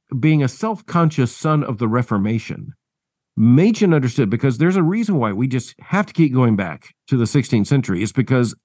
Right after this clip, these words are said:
the crystallization of those issues at the time of the magisterial reformers, it gives us the grounding to say, "Okay, if they're gonna justify breaking with the Church of Rome, they're gonna justify it on theological grounds." Well, what are those theological grounds?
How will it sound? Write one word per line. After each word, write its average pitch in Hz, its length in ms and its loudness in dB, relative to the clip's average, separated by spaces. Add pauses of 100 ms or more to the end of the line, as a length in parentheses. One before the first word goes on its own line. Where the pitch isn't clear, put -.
the 131 160 0
crystallization 139 1000 -2
of 98 120 -2
those 120 260 -4
issues 104 500 -4 (520)
at 160 180 -2
the 175 80 2
time 143 260 2
of 117 60 0
the 110 80 2
magisterial 110 640 0
reformers, 90 680 -6 (960)
it 165 160 2
gives 233 240 2
us 226 100 2
the 165 100 0
grounding 139 600 2
to 104 60 0
say, 123 180 -2
"Okay, 131 320 0
if 127 300 -2
they're 196 120 0
gonna 240 220 2
justify 131 560 -2
breaking 151 320 -2
with 117 120 -2
the 107 60 -2
Church 101 280 -6
of 85 80 -6
Rome, 87 280 -8 (1200)
they're 156 80 2
gonna 190 220 2
justify 196 560 2
it 123 200 -2
on 117 180 2
theological 156 540 0
grounds." 107 400 0
Well, 117 180 0
what 165 280 0
are 147 180 0
those 127 240 -2
theological 113 560 -4
grounds? 80 480 -10